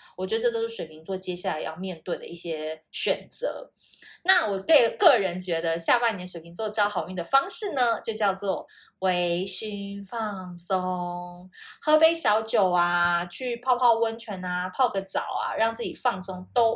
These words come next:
OK。其实水瓶座本来就是一个很会独处的星座嘛，可是他们在独处的时候脑筋又是停不下来的，所以我个人是觉得你在独处的时候最好脑子也是放空，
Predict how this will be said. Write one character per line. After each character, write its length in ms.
OK。 680
其 160
实 100
水 180
瓶 160
座 120
本 120
来 80
就 140
是 140
一 40
个 120
很 100
会 140
独 240
处 200
的 120
星 240
座 320
嘛， 80
可 100
是 60
他 180
们 80
在 120
独 200
处 160
的 120
时 100
候 60
脑 160
筋 160
又 100
是 100
停 240
不 60
下 260
来 280
的， 180
所 160
以 40
我 160
个 100
人 100
是 140
觉 140
得 80
你 80
在 100
独 240
处 140
的 100
时 140
候 80
最 140
好 180
脑 240
子 320
也 120
是 140
放 340
空， 320